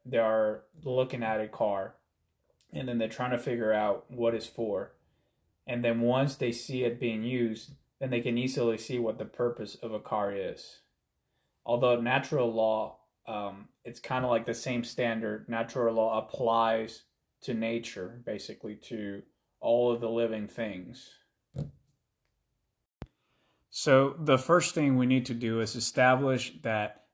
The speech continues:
nature is design. And this is very obvious.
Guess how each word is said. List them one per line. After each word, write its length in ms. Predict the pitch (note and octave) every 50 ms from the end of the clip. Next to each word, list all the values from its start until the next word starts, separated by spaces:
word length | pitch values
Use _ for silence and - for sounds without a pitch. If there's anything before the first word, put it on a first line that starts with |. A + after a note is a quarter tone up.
| _ _ -
nature 720 | A#2 B2+ C3 C#3 C#3 C3+ - - - C3 B2+ B2+ B2 - - _ _ -
is 340 | B2 B2+ B2 A#2+ A#2 B2+
design. 840 | C3 - C3 A#2 B2+ A#2+ A2+ - A2+ A2 G2 F#2 F2 E2+ D#2 C2+ C2+ - - _ _ _ _ _ _ _ _ _ _ _ _ _ _ _ _ - _ _ _ _ _ _ _ _ _
And 380 | - C3+ C3 C3 C#3 C3+ C3+ - _ _ _
this 380 | C3 B2+ D#3 E3+ F3 - - F3
is 340 | C#3+ B2+ A#2+ - - - _ _
very 440 | - A#2+ A2+ B2+ C3 C#3+ C#3+ C3 A2
obvious. 640 | - G#2 A2 A2+ G#2+ A2+ G2+ G2+ G2 - - - -